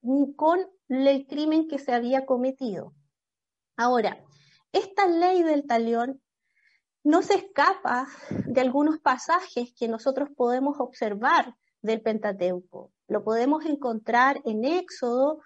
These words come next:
veintiuno, en Levítico, el capítulo veinticuatro, donde se cita, em, para los que más o menos hayas leído esto,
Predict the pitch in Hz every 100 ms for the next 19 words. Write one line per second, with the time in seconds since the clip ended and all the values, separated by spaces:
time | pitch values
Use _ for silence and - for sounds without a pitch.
0 | _ _ _ 214 226 233 311 330 330 294
1 | 302 - 214 190 180 285 311 285 254 233
2 | 220 226 240 226 214 214 214 - 320 311
3 | 302 302 302 - - - 277 330 359 359
4 | 320 - 359 381 359 392 381 _ - 247
5 | 240 233 220 214 196 190 _ _ _ _
6 | 247 240 233 240 - 226 269 302 294 302
7 | 302 311 - 226 262 285 294 254 330 294
8 | 240 233 - 285